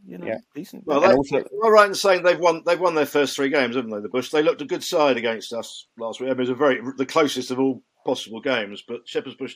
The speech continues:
Speaker 3: twos look a really good solid side. They had a couple of lads who obviously be regular first teamers are not in the first team at the moment.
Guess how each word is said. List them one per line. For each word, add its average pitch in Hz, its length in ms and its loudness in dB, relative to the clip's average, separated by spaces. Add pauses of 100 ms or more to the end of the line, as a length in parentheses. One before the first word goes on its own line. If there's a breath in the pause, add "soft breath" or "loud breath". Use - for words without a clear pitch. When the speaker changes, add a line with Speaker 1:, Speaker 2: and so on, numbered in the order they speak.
Speaker 3:
twos 120 460 -10 (280 soft breath)
look 131 180 -8
a 123 60 -4
really 123 220 -2
good 113 160 -8
solid 110 340 -8
side. 117 300 -6
They 110 60 -6
had 110 100 -6
a 110 60 -16 (200)
couple 139 240 -6
of 120 80 -4
lads 117 340 -4
who 113 280 -10
obviously 107 240 -16
be 117 140 -14 (100)
regular 113 320 -8
first 113 340 -12
teamers 110 260 -10
are 107 80 -10
not 113 160 -12
in 110 60 -14
the 107 60 -12
first 110 300 -12
team 110 160 -14
at 101 40 -16
the 92 60 -16
moment. 120 240 -14